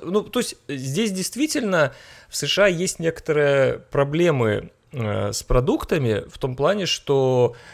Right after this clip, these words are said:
здесь много сахара используется, здесь, э, много, э, каких-то вот этих вот, э, пестицидов используется. И в отличие от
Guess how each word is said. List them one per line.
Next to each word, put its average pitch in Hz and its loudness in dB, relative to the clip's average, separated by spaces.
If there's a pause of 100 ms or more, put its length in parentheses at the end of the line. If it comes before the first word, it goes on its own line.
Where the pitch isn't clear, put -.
здесь 135 -4
много 208 0
сахара 113 2
используется, 104 -10
здесь, - -8
э, 110 -2
много, 160 2 (360)
э, 113 0
каких-то - -6
вот 147 0
этих 151 -6
вот, 147 -4 (100)
э, 131 -4
пестицидов 151 -2
используется. 113 -4
И 120 0
в 123 2
отличие 160 0
от - -2